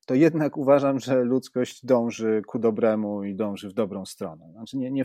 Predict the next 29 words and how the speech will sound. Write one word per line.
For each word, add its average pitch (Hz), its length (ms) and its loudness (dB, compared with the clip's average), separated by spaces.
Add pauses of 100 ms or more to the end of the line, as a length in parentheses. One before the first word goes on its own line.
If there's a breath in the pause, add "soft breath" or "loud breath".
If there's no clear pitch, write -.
nie 151 120 0
wszystkie 139 320 2
trendy 123 380 4
są, 107 460 -4 (920 soft breath)
znaczy - 200 -8
są 156 140 4
takie 131 240 6
trendy, 127 280 6
które 123 200 2 (140)
dość 127 300 0
mnie 117 120 0
niepokoją, 123 640 0
ale 120 120 -2
jestem 113 560 -6 (340)
w - 100 -20
miarę 117 400 -2
pewien, 104 440 -6
że, 98 340 -14 (800 soft breath)
że 117 140 -10
jednak 101 500 -12 (160)
per 113 120 -4
saldo 95 600 -6 (380)
kroczymy 98 500 -12
ku, 95 300 -14
ku 120 140 -6
dobru 104 520 2
i 104 180 -12
ku 95 720 -16 (600 soft breath)
lepszym, 117 680 2